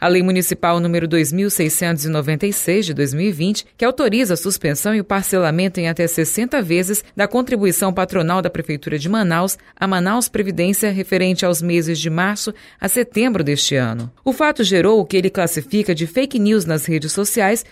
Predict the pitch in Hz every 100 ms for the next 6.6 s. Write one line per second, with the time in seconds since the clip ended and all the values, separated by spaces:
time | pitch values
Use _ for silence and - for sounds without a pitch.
0 | - 202 220 214 214 175 151 254 240 175
1 | 151 165 151 147 156 156 156 170 240 226
2 | 196 214 220 - 196 262 277 311 - 220
3 | 233 165 165 156 147 160 196 190 185 -
4 | 190 180 165 202 196 185 175 196 170 185
5 | 175 190 214 - 127 120 - - _ 147
6 | 180 170 160 160 147